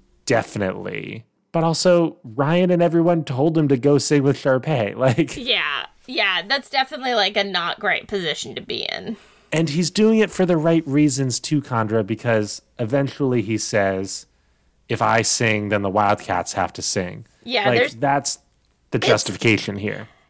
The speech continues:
Speaker 2: Yeah, it's not like it's the right thing, but he's utilizing his advantage.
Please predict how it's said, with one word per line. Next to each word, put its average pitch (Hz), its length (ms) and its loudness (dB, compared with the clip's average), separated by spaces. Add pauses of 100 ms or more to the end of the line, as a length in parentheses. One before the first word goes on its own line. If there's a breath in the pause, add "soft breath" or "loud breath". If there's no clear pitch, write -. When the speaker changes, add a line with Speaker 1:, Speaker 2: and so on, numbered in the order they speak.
Speaker 2:
Yeah, 349 260 -2
it's - 240 -6
not 392 280 2
like 349 240 4
it's - 200 -4
the 247 200 2
right 208 400 -2
thing, 302 420 -2
but 220 260 0
he's 220 460 -4
utilizing 247 960 -2
his 220 200 -4
advantage. 196 720 -4